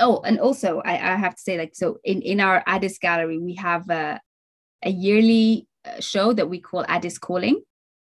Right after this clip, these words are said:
and it keeps, um, rotating, um, of kind of brand new talent, like, artists that we've never shown before, artists who just graduated and so on.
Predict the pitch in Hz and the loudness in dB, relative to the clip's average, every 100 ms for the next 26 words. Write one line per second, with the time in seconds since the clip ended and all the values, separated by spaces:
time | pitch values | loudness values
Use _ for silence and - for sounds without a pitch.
0 | _ 170 165 - - 175 - - 175 156 | _ -4 -4 -6 -10 -10 -12 -6 -4 -2
1 | 156 151 156 _ _ _ - 175 - 170 | -2 -2 -6 _ _ _ -8 -6 -4 -6
2 | 170 156 - - - 151 147 - - - | -4 -6 -6 -10 -8 -4 -6 -8 -20 -20
3 | _ 190 180 214 180 175 - 208 202 202 | _ -2 2 0 0 -4 -2 2 4 4
4 | 202 190 185 - - 170 156 151 147 143 | 2 0 -6 -12 -8 -4 -4 -4 -6 -8
5 | - - - 151 208 202 - - 180 180 | -18 -18 -8 -2 -2 -4 -6 -4 -4 -2
6 | 202 196 214 196 180 175 170 - 165 160 | 0 0 0 0 0 -2 -6 -4 -2 -2
7 | 160 170 175 180 170 165 - 185 - - | 0 -2 -2 -10 -18 -12 -4 -4 -4 -2
8 | 175 170 175 151 156 - - 160 170 170 | 0 0 -2 -4 -4 -8 -6 -6 -2 -2
9 | 160 - | 0 -4